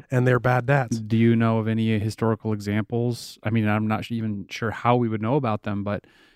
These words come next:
Speaker 2: do you, can you think of anybody who was a world leader, maybe, who was a really good dad, but
Speaker 1: Mm.
Speaker 2: failed in their duties in leadership?
Speaker 1: Yeah, well,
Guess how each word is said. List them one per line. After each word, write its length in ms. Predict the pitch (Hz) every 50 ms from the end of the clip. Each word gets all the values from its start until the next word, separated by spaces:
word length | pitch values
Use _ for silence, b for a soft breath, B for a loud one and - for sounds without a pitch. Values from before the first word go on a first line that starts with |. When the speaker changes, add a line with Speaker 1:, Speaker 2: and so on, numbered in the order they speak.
| b b b
Speaker 2:
do 80 | - 117
you, 60 | -
can 180 | - - 117 113
you 80 | 110
think 260 | - - 135 131 -
of 120 | 131 113 120
anybody 380 | 120 117 107 104 113 110 110
who 100 | 110 113
was 120 | 110 110 104
a 80 | 107
world 380 | 101 104 107 117 127 131 123 117
leader, 340 | 113 120 123 120 113 107 101
maybe, 440 | 104 101 101 98 101 101 98 95 - b b b b b b b b b b b
who 1000 | - - 117 113 113 113 110 110 110 107 107 107 107 107 104 104 107 107 101 - -
was 160 | 120 117 107 104
a 60 | 104
really 640 | 104 101 110 120 139 147 135 131 135 131 123 127 120
good 460 | 113 113 - 131 127 120 117 107 104
dad, 600 | 107 135 143 147 135 113 104 98 98 104 104 - -
but 340 | 123 120 117 117 113 107 113
Speaker 1:
Mm. 40 | 107
Speaker 2:
failed 360 | - 120 117 113 117 110 110
in 100 | 107 104
their 140 | 104 101 95
duties 340 | 107 107 104 107 104 98 101
in 80 | 98
leadership? 440 | 98 101 110 110 101 - - 90 - _ _ _ _ _ _ _ _ -
Speaker 1:
Yeah, 240 | 143 135 135 131 127
well, 400 | 123 123 123 120 123 - -